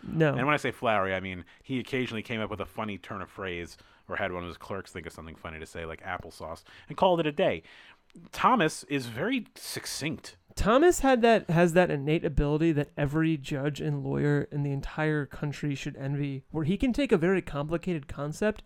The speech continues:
Speaker 1: and just explain it very easily.
Speaker 2: Yeah.
Speaker 1: That's something that people will, that, that's the sort of thing that will prevent a good judge from being a great judge. And he can just do it.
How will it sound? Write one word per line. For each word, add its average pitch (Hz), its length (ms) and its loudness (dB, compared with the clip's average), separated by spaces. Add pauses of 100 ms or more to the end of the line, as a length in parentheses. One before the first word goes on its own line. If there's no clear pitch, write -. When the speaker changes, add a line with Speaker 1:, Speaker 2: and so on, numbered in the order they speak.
Speaker 1:
and 156 100 2
just 151 140 -8
explain 147 520 -4
it 143 140 -6
very 139 200 -4
easily. 139 420 -10 (420)
Speaker 2:
Yeah. - 340 -2
Speaker 1:
That's 254 200 6
something 339 240 8
that 262 100 8
people 220 520 6
will, 165 400 6 (540)
that, 180 220 4
that's 214 240 4
the 302 140 2
sort 226 200 2
of 185 80 2
thing 165 220 2
that 156 140 4
will 143 120 2
prevent 151 500 2 (360)
a 143 100 0
good 160 720 8 (240)
judge 135 640 2
from 143 220 0
being 131 160 0
a 127 80 -4
great 131 340 -6
judge. - 480 -8 (640)
And - 100 8
he 254 80 10
can 233 120 2
just 147 260 0
do 143 180 0
it. - 160 -10